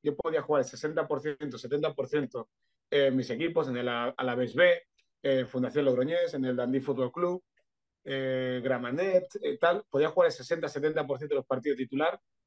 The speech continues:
y luego no me renovaban. ¿Por qué? Porque a mí se me había fichado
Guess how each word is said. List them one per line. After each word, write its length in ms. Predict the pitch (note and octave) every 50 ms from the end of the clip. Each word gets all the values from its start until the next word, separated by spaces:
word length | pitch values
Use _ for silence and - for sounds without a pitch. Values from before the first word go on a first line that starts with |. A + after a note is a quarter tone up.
| _ _ _
y 60 | C#3+
luego 160 | C#3 D3 E3+ E3+
no 80 | E3
me 120 | D#3+ D3+ C3+
renovaban. 580 | B2+ A#2+ A#2 A#2+ D3 D3+ C3+ A#2+ A#2 A2+ - _ _ _ _ _ _
¿Por 180 | - B2 A#2 -
qué? 260 | - F3+ D#3+ B2+ - _ _ _ _
Porque 180 | - B2 A#2 C3
a 40 | B2+
mí 100 | C#3 C#3
se 120 | C3+ D#3+
me 80 | D#3 D#3
había 140 | D#3+ D3+ C#3+
fichado 500 | - C3 B2 - D#3 E3 E3+ F3+ G3